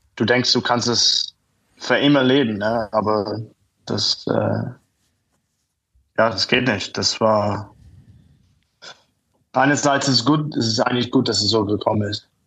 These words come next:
weil die Entscheidung wurde für mich getroffen,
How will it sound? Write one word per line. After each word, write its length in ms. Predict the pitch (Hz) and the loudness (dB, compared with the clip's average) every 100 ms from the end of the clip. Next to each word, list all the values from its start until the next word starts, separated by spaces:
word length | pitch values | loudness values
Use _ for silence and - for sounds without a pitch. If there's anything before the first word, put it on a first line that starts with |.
| _ _ | _ _
weil 580 | 113 110 110 107 87 - _ _ _ _ _ _ _ - | 2 4 2 0 -8 -16 _ _ _ _ _ _ _ 0
die 100 | 117 | 2
Entscheidung 440 | 104 120 120 117 | 2 2 2 2
wurde 180 | 113 110 | 2 0
für 140 | 113 | -2
mich 260 | 113 107 - | -4 -4 -6
getroffen, 440 | - 120 139 139 | -2 0 0 -4